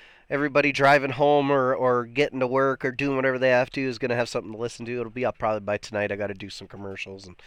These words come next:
and post that. But, uh, I think, think that's where we should leave it at this point. I know there's still lots more to discuss.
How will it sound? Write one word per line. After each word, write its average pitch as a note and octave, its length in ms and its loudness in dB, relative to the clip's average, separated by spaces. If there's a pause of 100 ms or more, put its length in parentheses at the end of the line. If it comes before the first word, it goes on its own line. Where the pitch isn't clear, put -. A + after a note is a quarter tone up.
(440)
and G#2+ 80 -12
post A2+ 280 -6
that. G#2+ 260 0
But, G#2 320 -4
uh, A2 340 0
I B2+ 60 -4
think, E3+ 400 0 (560)
think F3+ 180 -4
that's D#3+ 240 -2
where D3+ 140 -4
we C3+ 200 -10
should - 240 -10
leave C3 180 -6
it A#2+ 80 -10
at G#2+ 100 -12
this B2 160 -4
point. A#2+ 360 -4
I A#2 60 -4
know A#2+ 140 0
there's A#2+ 160 -6
still B2 200 -6
lots A2+ 280 -2
more A#2 140 -2
to A2+ 100 -6
discuss. A2 500 -6